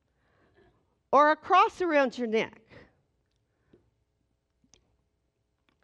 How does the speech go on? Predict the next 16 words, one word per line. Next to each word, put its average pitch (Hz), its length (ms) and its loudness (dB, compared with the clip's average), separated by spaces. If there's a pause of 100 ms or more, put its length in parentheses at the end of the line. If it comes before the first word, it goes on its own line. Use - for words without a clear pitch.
(180)
How 311 260 2
do 330 340 0
we 311 180 0
get 269 320 0
peace? - 600 -8 (1300)
Put - 140 -2
that - 140 -2
back 208 220 -2
up 190 140 -10
there, 180 160 -6
would 185 180 -10
you - 60 -16
please? 247 340 -6 (4000)
The 175 360 -2
verse 196 260 -8
two. 175 280 -6